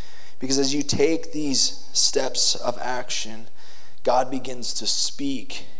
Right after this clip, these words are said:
in powerful ways that invites us to even big, God-sized dreams. What if we were to allow the crisis of belief to shape us to God's purposes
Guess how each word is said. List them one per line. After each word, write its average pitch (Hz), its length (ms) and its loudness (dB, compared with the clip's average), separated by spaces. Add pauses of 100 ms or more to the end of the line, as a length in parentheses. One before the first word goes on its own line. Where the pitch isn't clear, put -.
(100)
in 117 160 -2
powerful 117 540 0
ways 113 680 0 (340)
that 135 100 0
invites 123 420 0
us 117 140 0
to - 140 -2
even 117 360 -2
big, 117 420 -2 (300)
God-sized 113 840 0
dreams. 117 500 -2
What 156 140 4
if 208 160 2
we 156 160 0
were 139 140 0
to 131 60 0
allow 123 600 0 (380)
the 139 100 0
crisis - 500 2
of 156 160 0
belief 127 300 0
to 117 80 -2
shape 117 340 0
us 117 140 0
to 117 100 0
God's 117 220 -2
purposes - 800 0